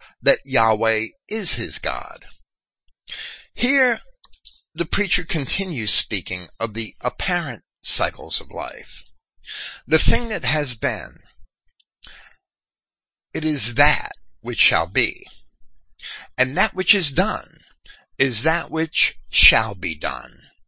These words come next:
There is no new thing under the sun. Is there anything whereof it may be said, "See, this is new"? It has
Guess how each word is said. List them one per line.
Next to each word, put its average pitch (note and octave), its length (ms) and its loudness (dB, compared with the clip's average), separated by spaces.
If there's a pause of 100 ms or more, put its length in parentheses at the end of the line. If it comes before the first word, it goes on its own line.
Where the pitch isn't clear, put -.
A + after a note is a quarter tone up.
(380)
There C3+ 200 4
is C3 220 0
no D3+ 380 0
new E3 360 -4
thing C#2+ 500 0 (200)
under A2+ 260 -6
the C3 120 -6
sun. - 400 -2 (1000)
Is G3+ 200 4
there A3 360 4
anything F#3+ 760 -2 (260)
whereof F3 520 2
it D#3 120 -2
may C#3+ 180 -2
be B2+ 180 -8
said, D#3+ 460 -2 (180)
"See, A#2 640 -4 (280)
this - 240 0
is E3+ 140 0
new"? C#4 400 -2 (1120)
It G#3+ 180 2
has D#3+ 520 0